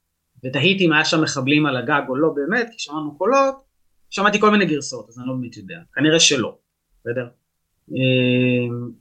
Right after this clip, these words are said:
אבל שמענו קולות על הגג, ו-, ואז ניסינו בעצם להתקשר למשטרה, לדווח, על הגג, אז המשטרה לא עונה, ואז יש, יש רגע ב-, ב-, באסימון שיורד של, "אה, הם לא עונים כי אין משטרה",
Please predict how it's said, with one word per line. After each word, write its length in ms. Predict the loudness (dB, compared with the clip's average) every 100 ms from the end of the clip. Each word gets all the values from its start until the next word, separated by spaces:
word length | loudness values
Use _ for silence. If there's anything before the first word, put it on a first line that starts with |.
| -2
אבל 180 | 0 2
שמענו 400 | 4 4 4 2
קולות 300 | 2 2 -2
על 60 |
הגג, 320 | -2 -2 -6 -8 -18 _
ו-, 400 | -6 -6 -8 _
ואז 260 | 2 2 2
ניסינו 340 | 2 2 4
בעצם 260 | 2 2 0
להתקשר 440 | 0 -2 2 4
למשטרה, 800 | 4 2 -2 -4 0 2 4 2 -2 _ _ _ -16
לדווח, 600 | -12 0 2 2 -2 _ _ _ -20 -20 _ -20 _ _ _ -12
על 140 | -6
הגג, 240 | 2 2 2 -6 _ _
אז 120 | 0 4
המשטרה 400 | 4 4 2 4
לא 80 |
עונה, 240 | 4 4 2
ואז 260 | -2 -8 -6
יש, 240 | 0 0
יש 440 | 0 -4 -6 -8 _ _ _ _ _ _ -2
רגע 300 | 2 4 2
ב-, 40 | 0 -4 -6
ב-, 220 | -12 -10
באסימון 520 | -6 -4 -2 2 2
שיורד 500 | 4 2 2 4 4
של, 140 | 2 0
"אה, 100 | 0
הם 140 | 0
לא 60 | 0
עונים 220 | -2 -2 -6
כי 140 | -10
אין 120 | -10
משטרה", 400 | -10 -10 -6 -4